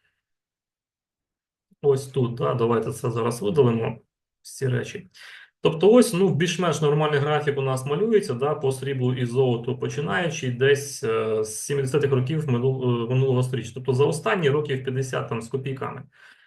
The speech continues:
Ми отримаємо ось таку різницю, е, як, е, золото, наскільки золото було дорожче за срібло. Бачимо, що там най-, е, кращі часи срібла, скажімо так, да, це було у вісімдесяті роки.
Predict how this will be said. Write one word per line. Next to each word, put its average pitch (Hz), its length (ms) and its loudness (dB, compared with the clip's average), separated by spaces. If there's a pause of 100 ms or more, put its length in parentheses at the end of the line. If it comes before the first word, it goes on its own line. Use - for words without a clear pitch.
Ми 190 120 4
отримаємо 175 680 4
ось 165 200 -2
таку 147 520 0
різницю, 139 840 0
е, 110 180 -2
як, 156 440 2
е, 120 260 2
золото, 139 500 0
наскільки 127 380 0
золото 147 280 2
було 123 160 0
дорожче 123 360 0
за 123 80 -8
срібло. 127 300 -4
Бачимо, 151 420 0
що 131 520 2
там 135 240 0
най-, 127 380 2
е, 117 920 -4
кращі 131 400 0
часи 131 280 -2
срібла, 180 360 -4
скажімо 117 440 -6
так, - 160 -6
да, 156 120 -2
це - 140 -2
було 127 220 2
у 120 80 2
вісімдесяті 123 440 -4
роки. 196 400 -2